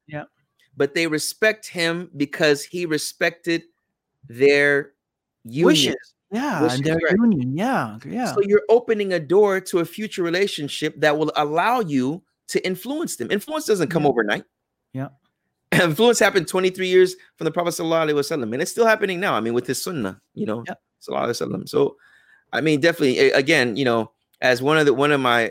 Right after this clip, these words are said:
Speaker 2: m-, you know, shuyukh in the past said, "Call people to the sunnah with the sunnah."
Speaker 1: Allahu Akbar. Yes.
Speaker 2: You know, so, eh, you know, the nasiha is not cookie cutter, man, and nasiha is very, very,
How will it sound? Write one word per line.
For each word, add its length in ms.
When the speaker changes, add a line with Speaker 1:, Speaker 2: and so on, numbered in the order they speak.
Speaker 2:
m-, 360
you 420
know, 340
shuyukh 340
in 60
the 60
past 220
said, 140
"Call 300
people 340
to 140
the 140
sunnah 460
with 240
the 100
sunnah." 400
Speaker 1:
Allahu 280
Akbar. 580
Yes. 320
Speaker 2:
You 100
know, 200
so, 220
eh, 420
you 80
know, 120
the 120
nasiha 520
is 100
not 260
cookie 280
cutter, 240
man, 340
and 160
nasiha 480
is 160
very, 760
very, 720